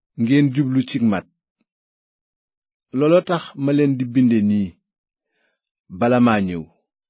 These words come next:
Bëgguma leen a duma ci sañ-sañ bi ma Boroom bi jox. Jox na ma ko ngir ma yokk seen ngëm, waaye du ngir seen kasara. Kon nag mbokk yi,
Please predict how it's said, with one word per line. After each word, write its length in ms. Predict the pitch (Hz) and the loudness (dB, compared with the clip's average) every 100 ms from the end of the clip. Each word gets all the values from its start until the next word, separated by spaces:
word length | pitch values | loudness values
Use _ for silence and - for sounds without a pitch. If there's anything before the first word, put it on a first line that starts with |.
| _ _ _ - | _ _ _ -8
Bëgguma 400 | 127 139 156 156 | -6 -2 2 2
leen 240 | 156 151 | 2 2
a 60 | 147 | 0
duma 340 | 123 147 151 185 | 0 0 0 -2
ci 140 | 175 - | -8 -10
sañ-sañ 400 | - 147 - 135 | -4 -4 -2 -2
bi 120 | 127 131 | -2 -2
ma 140 | 139 | -4
Boroom 360 | 135 135 131 110 | -2 0 0 0
bi 80 | 98 | -4
jox. 200 | 95 92 - - _ _ _ _ _ _ _ _ _ _ _ _ _ _ _ | -8 -10 -12 -20 _ _ _ _ _ _ _ _ _ _ _ _ _ _ _
Jox 220 | 98 131 120 | -6 -4 0
na 100 | 120 | 0
ma 100 | 117 | 0
ko 140 | 113 160 165 _ | -2 -8 -10 _
ngir 220 | 120 117 | -6 -2
ma 100 | 113 117 | 0 0
yokk 180 | 143 - | -2 -2
seen 220 | 175 170 | 0 0
ngëm, 240 | 139 143 156 - _ _ _ - | 0 -2 -4 -14 _ _ _ -8
waaye 220 | 113 120 | -4 -2
du 100 | 117 | 0
ngir 200 | 123 139 | 0 -2
seen 200 | 156 190 185 | -2 -4 -2
kasara. 420 | 185 165 135 127 - _ _ _ _ _ _ _ _ _ _ _ _ _ _ _ | -4 -2 -4 -4 -12 _ _ _ _ _ _ _ _ _ _ _ _ _ _ _
Kon 120 | 87 | -6
nag 160 | 92 101 | -4 -2
mbokk 300 | 110 123 123 | 0 0 0
yi, 240 | 131 143 | 0 0